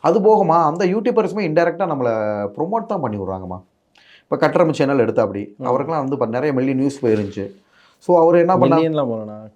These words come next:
Speaker 2: கேல தான் போயிருந்தது, லட்சங்கள தான் போயிருந்தது.
Speaker 1: மில்லியன் வியூஸ் போயிருந்துச்சுமா, அது ஒருவேளை எதுல இன்ஸ்டால போயிருக்குமா என்னன்னு
Speaker 2: ம்,
Speaker 1: தெரியல.
Speaker 2: ம், ம்.
Speaker 1: அ-, அதுலயுமே நிறைய போயிருந்துச்சுமா.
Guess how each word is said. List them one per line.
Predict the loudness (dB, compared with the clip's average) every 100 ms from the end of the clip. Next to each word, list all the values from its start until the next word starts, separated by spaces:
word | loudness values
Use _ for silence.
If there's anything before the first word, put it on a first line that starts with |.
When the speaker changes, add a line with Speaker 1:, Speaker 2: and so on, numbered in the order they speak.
| -4
Speaker 2:
கேல | -2
தான் | -2 -4
போயிருந்தது, | -8 -10 -10 -6
லட்சங்கள | -4 -4
தான் | -6 -8 -10
போயிருந்தது. | -12 -12 -8
Speaker 1:
மில்லியன் | -4 0 0
வியூஸ் | 0 0
போயிருந்துச்சுமா, | 0 0 -2
அது | -4 -2
ஒருவேளை | 0 2 2
எதுல | 2
இன்ஸ்டால | 2 2 2 2
போயிருக்குமா | 2 -2 -4
என்னன்னு | -4 -4
Speaker 2:
ம், | -4
Speaker 1:
தெரியல. | -8
Speaker 2:
ம், | -10 -12
ம். | -16 -16 _ _ -6
Speaker 1:
அ-, | 0 2
அதுலயுமே | 4 4 6
நிறைய | 6 6
போயிருந்துச்சுமா. | 4 2 -2 -8